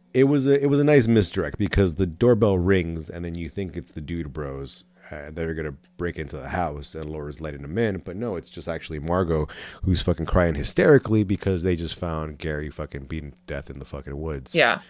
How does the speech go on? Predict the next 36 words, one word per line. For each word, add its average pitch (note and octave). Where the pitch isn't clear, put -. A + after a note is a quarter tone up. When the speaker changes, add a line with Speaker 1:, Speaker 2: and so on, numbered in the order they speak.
Speaker 1:
You D2
know? C#2
Speaker 2:
Like, D#3
they D#3
Speaker 1:
And E3
Speaker 2:
found D#3
Speaker 1:
then D#3+
Speaker 2:
his E3
body. C3+
Speaker 1:
And A#2
then, B2
like D#3+
I C3
said, G2
Margot G2+
again F#2+
has E2+
nowhere F2+
else E2+
to F2
go, F2+
but -
fuck, F2+
please, D#2+
you F2
know, C#2
my D#2
only D#2+
fucking D2+
friend. E2
And G#2
so, -
like D#3+
I -
said, B2+
nothing B2+